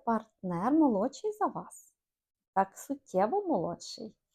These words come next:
А, ви маєте шанс зустріти таку людину. І тепер на пошук роботи. Хто,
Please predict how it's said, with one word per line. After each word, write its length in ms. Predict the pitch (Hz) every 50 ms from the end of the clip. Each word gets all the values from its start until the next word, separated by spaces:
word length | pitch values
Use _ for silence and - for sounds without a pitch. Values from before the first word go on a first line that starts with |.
| _ _ _ - - - _ _ _ _ _ _ _ -
А, 380 | 175 170 170 170 170 175 175 175
ви 200 | 165 185 190 214
маєте 800 | 233 226 214 214 - 196 - 196 185 196 - - - 415 403
шанс 380 | - - - 247 240 277 311 339
зустріти 480 | 359 - - - 269 269 269 - 440 427 -
таку 280 | 370 - - - 190
людину. 600 | 165 170 170 160 - 170 160 156 156 165 170 190 226 - _ _ _ _ _ _ _ _ _ _ _ _ _ _ _ _ _ _ _ _ _ _ _ _ _ _
І 220 | - 220 254 339 392
тепер 440 | - 311 302 - - 262 269 285
на 140 | 294 285 277
пошук 560 | 269 - - 214 208 220 - - 262 - - -
роботи. 880 | 311 311 262 220 208 190 175 170 170 170 - - - 247 294 403 403 -
Хто, 600 | - - - _ _ - 233 214 190 170 165 -